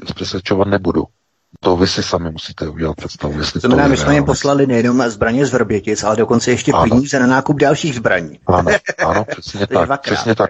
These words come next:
Speaker 1: To,
Speaker 2: Jo.
Speaker 1: eh, všechno, všechno tohleto je reálné. Neříkám, že to tak je, protože proto nemáme důkazy, protože my ty důkazy potřebujeme <laughs> na rozdíl od Lubomíra Zaorálka.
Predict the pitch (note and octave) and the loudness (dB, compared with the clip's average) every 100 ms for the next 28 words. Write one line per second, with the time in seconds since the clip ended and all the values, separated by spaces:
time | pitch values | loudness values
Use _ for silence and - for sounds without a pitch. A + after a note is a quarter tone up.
0 | - F2+ F2 - F#2+ - - G#2 A#2+ A#2+ | -4 -4 -4 0 0 0 -2 -2 0 0
1 | A2 - - F2+ - G2+ G#2 A#2 F#2 F2 | 0 -4 -4 -4 -2 -2 0 0 2 4
2 | F#2+ - G2 G#2 G2+ E2+ F#2 F#2+ F2 F2+ | 2 2 4 4 4 4 4 4 4 4
3 | E2+ D#2 - - G#2+ A2 C#3 - A#2 A#2 | 2 -4 -10 -8 0 2 2 0 0 0
4 | G#2 A2+ A2 - F2 E2 - E2+ E2 E2+ | -2 0 0 -2 -4 -4 -6 -6 -4 -4
5 | F2 F2+ E2 E2 F2 G2 F2+ E2 F2+ G2 | -4 -4 -2 0 2 2 2 2 2 0
6 | G#2 G#2 F#2+ F2 B2+ G#2 - - A2 G2 | 0 0 0 0 0 0 -4 -6 -2 0
7 | G2 G#2+ A#2+ A2 - F#2+ E2 D2+ - D#2+ | 0 0 0 0 0 -2 0 -2 -2 -6
8 | D2+ D3+ - - E2+ E2+ G2 E2+ D#2 D#2+ | -4 -2 -2 0 -2 -2 -4 -6 -8 -4
9 | - F#2 F#2 E2 D#2 F#2+ F2 F2+ G2 E2+ | -2 2 2 2 0 0 0 0 0 2
10 | D#2 D2+ D2 | 0 -2 -4